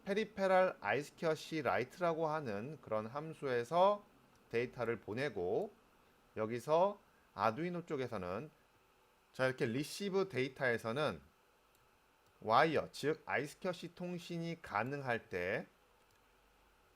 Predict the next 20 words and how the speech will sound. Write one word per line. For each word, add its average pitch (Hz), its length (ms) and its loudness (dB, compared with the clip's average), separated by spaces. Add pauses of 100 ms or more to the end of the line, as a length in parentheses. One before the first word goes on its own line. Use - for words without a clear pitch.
(120)
데이터를 147 600 0
읽어서 120 680 2
넘버라는 143 640 0
곳에 135 500 -2
집어넣고, 117 880 -2 (240)
첫 - 180 -2
번째 185 260 -2
데이터를 120 400 -4
읽어서 107 280 -2
넘버라는 123 460 0
곳에 127 160 -6
집어넣고, 107 800 -4
두 117 120 -6
번째 135 340 -2
데이터를 107 400 -6
읽어서 101 360 -4
밸류라는 151 520 -4
곳에 143 180 -6
집어넣는 98 600 -2
과정을 120 680 -2